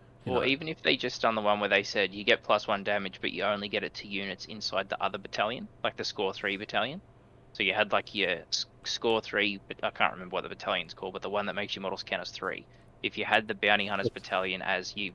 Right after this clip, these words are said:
Speaker 2: get plus one damage, but you only get it to units inside this other battalion, like, maybe it would be half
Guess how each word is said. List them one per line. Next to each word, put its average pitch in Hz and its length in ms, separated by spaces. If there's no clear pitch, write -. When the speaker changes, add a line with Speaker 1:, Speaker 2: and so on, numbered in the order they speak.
Speaker 2:
get 110 160
plus - 260
one 98 140
damage, 95 300
but 95 100
you 90 100
only 98 280
get 95 160
it 87 80
to 104 100
units 92 360
inside 95 560
this 92 240
other 104 180
battalion, 117 540
like, - 160
maybe 95 380
it 101 80
would 98 160
be 104 140
half - 380